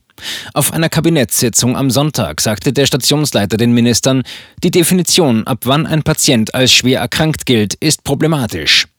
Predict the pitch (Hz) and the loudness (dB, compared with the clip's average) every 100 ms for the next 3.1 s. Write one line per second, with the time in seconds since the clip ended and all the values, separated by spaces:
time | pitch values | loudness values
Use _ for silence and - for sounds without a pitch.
0 | _ - 104 104 131 - 151 139 123 120 | _ -6 -2 0 0 0 0 2 0 0
1 | - 139 131 131 - 117 107 - 139 151 | 0 0 0 -2 -2 -2 -2 -4 -2 0
2 | 135 127 123 143 131 98 - 110 110 113 | 0 2 2 2 0 -2 -4 -4 0 -2